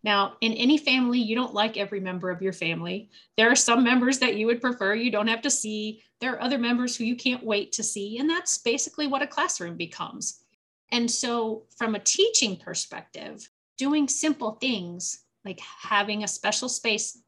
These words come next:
within the classroom for them, including them when you have classroom parties, including them when there are assemblies or special plays or projects that your whole class is doing.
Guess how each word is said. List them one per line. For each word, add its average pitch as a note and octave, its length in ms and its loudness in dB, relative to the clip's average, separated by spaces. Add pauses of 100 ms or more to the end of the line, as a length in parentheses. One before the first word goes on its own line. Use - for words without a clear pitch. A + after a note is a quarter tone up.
(260)
within B3 800 4 (840)
the G#3 60 -2
classroom F3+ 600 -2 (140)
for G3 280 0
them, F3 380 -4 (120)
including C4+ 580 4
them B3+ 160 2
when A#3+ 140 2
you A#3 80 -2
have A3+ 260 -4
classroom G#3 500 0
parties, - 760 -4
including B3+ 680 2
them A#3 480 0
when G#3 520 -2
there G#3 360 0
are G3 500 0 (300)
assemblies G#3+ 1000 0 (260)
or F#3 840 0 (140)
special G#3+ 840 0
plays G#3 640 0
or F3 100 -6
projects F#3+ 800 0
that - 220 -4
your G3+ 220 0
whole G3+ 320 -2
class F3+ 600 2
is G3 220 -8
doing. D#3 420 -8